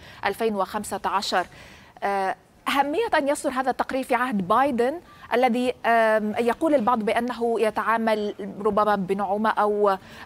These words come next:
بمرونة أكثر من ترامب مع الملف النووي ومع إيران، كيف سينعكس ذلك مع تعامل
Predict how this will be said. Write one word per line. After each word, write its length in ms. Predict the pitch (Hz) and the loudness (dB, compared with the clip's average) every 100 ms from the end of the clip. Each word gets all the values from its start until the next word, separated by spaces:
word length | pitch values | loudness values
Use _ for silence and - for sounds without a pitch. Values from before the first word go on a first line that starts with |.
| 185 | 0
بمرونة 500 | 202 220 220 240 233 | 2 2 2 2 2
أكثر 520 | 254 - - 202 175 - | 0 -4 -4 -2 -4 -6
من 200 | 190 190 | -8 -8
ترامب 240 | - 202 190 | -2 -2 -2
مع 160 | 190 180 | -6 -4
الملف 380 | 185 190 - | -4 -6 -6
النووي 640 | - 185 185 196 180 180 180 | -8 -8 -4 -2 -2 -2 -4
ومع 400 | 180 185 190 180 | -4 -4 -2 -4
إيران، 420 | - 196 190 190 165 165 - - - - | -4 -2 2 0 0 -10 -20 -20 -12 0
كيف 180 | 277 | 0
سينعكس 680 | - - 269 254 226 233 - | 2 2 2 2 -2 -2 -2
ذلك 440 | 196 196 170 170 - | 2 2 0 -4 -4
مع 200 | 202 196 | 0 0
تعامل 440 | 196 190 202 196 | 0 -2 0 -2